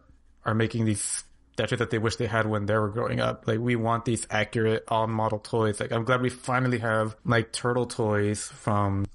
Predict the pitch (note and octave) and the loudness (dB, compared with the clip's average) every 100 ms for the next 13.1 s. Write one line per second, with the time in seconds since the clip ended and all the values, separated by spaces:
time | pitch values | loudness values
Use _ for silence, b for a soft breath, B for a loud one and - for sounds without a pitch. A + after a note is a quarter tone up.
0 | - A#2+ G#2 A2+ A2+ A2 A2 A#2 - A#2 | -8 0 2 2 0 0 0 -4 -2 -2
1 | - A#2 - A#2+ G#2 A#2 A#2+ G#2+ G#2+ A2 | 0 -2 0 0 2 0 0 0 0 0
2 | G#2+ G#2 G#2 G#2 G2+ G2+ G2+ G#2+ G#2+ G#2 | 0 0 0 2 0 0 0 0 0 -2
3 | A2 G#2 - B2+ - G#2+ A2 A#2+ B2 E3 | -2 -2 0 0 0 0 2 2 2 0
4 | D#3+ D3+ C#3 D#3+ D3+ A2 G#2+ - _ - | 0 -2 2 2 2 0 -2 -6 _ -4
5 | A2 - A2+ A2+ A#2+ A#2+ A2 A2+ G#2+ - | -2 0 0 0 0 0 0 -2 -2 -2
6 | A#2 A2+ A#2 G#2 - - C3 A#2 A#2+ A#2 | 0 0 0 -2 -4 -4 0 2 2 0
7 | - G#2 A2 B B B B _ - B2+ | -2 -2 -2 B B B B _ 0 0
8 | C3+ C3+ C3+ C3 B2+ C#3+ C3+ B2 A2+ G#2 | 2 0 0 0 0 0 -2 -2 -2 0
9 | G2+ - A#2+ A2+ A2 A#2 - - C3 C3+ | 0 0 0 2 2 2 -2 -2 -2 0
10 | B2 B2 A2+ A#2+ A2+ A2 G#2+ G#2+ - - | -2 0 0 0 2 2 2 -2 -6 -20
11 | - - C3+ A2 A2 - A2 G#2 G#2 - | -10 -2 0 0 -4 0 2 2 0 -10
12 | - - A#2 A#2+ A#2 A2+ C3+ C3 A2+ A2+ | -6 0 0 0 0 0 0 0 0 -2